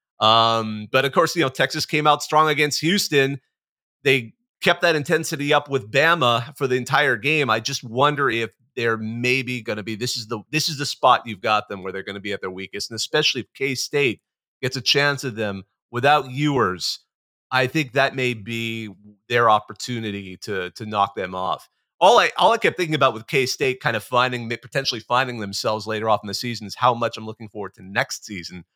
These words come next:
when they could, you know, we could be talking about, well, who's that third team? Is it with a third Big twelve team or a second Big twelve team have that opportunity to get in that large bid? But we'll save that for next year. We'll save that for next season. But I think Texas,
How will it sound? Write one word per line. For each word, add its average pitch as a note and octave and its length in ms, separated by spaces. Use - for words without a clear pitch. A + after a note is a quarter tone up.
when A2+ 140
they A2+ 80
could, A2 160
you C3+ 140
know, F2+ 100
we A#2 160
could C#3+ 160
be B2 80
talking A#2+ 380
about, G#2 200
well, G2 100
who's D3 180
that A#2 220
third C3+ 260
team? G2+ 200
Is B2 140
it B2+ 60
with C3 140
a A2+ 40
third C3 360
Big A2+ 180
twelve A2 260
team A2 200
or F#2 80
a F2+ 40
second C#3+ 320
Big B2 160
twelve A2 280
team G#2 280
have C3 160
that A#2+ 100
opportunity B2 460
to G#2 100
get A2 200
in - 20
that G2 220
large A#2 340
bid? F#2+ 140
But D3 60
we'll A3+ 120
save F#3 240
that C3 160
for B2 80
next G#2+ 280
year. F2+ 120
We'll C3+ 100
save C#3+ 220
that A#2 160
for A2+ 80
next G2+ 240
season. F2 360
But G#2 200
I D3 120
think F#3+ 240
Texas, F3 680